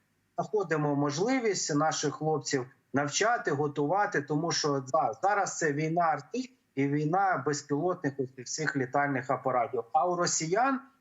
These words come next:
на запорізькому напрямку їх тих дронів дуже багато. Їм, по-перше, що постійно підвозять їхні оці, е, псевдоволонтери. По-друге, вони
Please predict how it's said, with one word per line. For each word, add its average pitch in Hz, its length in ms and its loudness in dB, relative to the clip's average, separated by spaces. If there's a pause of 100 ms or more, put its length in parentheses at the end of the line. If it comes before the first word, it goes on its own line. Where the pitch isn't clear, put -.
(220)
на 156 100 2
запорізькому 175 840 0
напрямку 135 640 -2
їх 196 320 -2
тих 143 280 -2
дронів 139 480 0 (320)
дуже 160 440 0
багато. 131 560 0
Їм, 170 240 0
по-перше, 151 500 -2
що 147 160 -4
постійно 156 540 -2
підвозять 147 720 -2
їхні 147 320 -2
оці, 139 380 0 (360)
е, 127 720 2
псевдоволонтери. 151 1120 0
По-друге, 170 500 0
вони 160 480 0